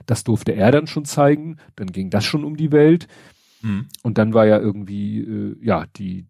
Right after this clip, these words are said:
Speaker 1: die nächste, am nächsten Tag und so, ja, hab ich natürlich verpasst, weil hatte etwas andere Sorgen am zwölften siebten, als, äh, Teleskopbilder mir anzugucken.
Speaker 2: Mhm.
Speaker 1: Ja, was ja an uns beiden, äh, etwas vorbeigegangen ist, war die, die Twitter-Outage,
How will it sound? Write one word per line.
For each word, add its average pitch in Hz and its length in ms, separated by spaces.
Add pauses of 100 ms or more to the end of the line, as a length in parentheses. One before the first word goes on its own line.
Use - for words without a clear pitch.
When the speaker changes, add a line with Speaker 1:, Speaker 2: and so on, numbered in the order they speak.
Speaker 1:
die 95 80
nächste, 131 1040
am 110 100
nächsten 127 380
Tag 123 480
und 113 180
so, 110 320
ja, - 160 (500)
hab 123 160
ich 123 100
natürlich 110 280
verpasst, - 420
weil 90 280 (480)
hatte 113 240
etwas - 240
andere 95 300
Sorgen 87 260
am 90 100
zwölften 90 400
siebten, 87 380
als, - 560
äh, 82 240 (1500)
Teleskopbilder 104 760
mir 92 160
anzugucken. - 480 (100)
Speaker 2:
Mhm. 117 120 (1300)
Speaker 1:
Ja, 160 160
was 123 140
ja 143 120
an 135 120
uns 123 140
beiden, 170 420
äh, 160 240
etwas - 300
vorbeigegangen 135 720
ist, 131 180
war 120 100
die, 110 240
die 107 200
Twitter-Outage, - 960